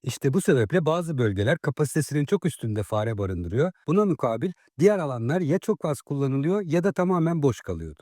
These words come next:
Kalabalık bölgelerdeki sosyalleşme beklentisi ters bir etki yaratmıştı.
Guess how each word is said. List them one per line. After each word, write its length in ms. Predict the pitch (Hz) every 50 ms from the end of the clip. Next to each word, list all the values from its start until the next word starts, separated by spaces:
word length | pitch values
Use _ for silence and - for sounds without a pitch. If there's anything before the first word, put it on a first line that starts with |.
| _
Kalabalık 480 | - 151 143 151 147 147 160 185 - -
bölgelerdeki 600 | 160 139 131 123 120 117 113 107 107 104 101 -
sosyalleşme 680 | - - 117 - - 131 127 135 139 135 - - 185 165
beklentisi 680 | 160 131 - - 110 95 90 - - - - 185 185 - _ _ _ _
ters 180 | - 190 185 - -
bir 100 | 185 170
etki 200 | 185 - - -
yaratmıştı. 640 | 151 127 107 98 92 - 85 - - - - -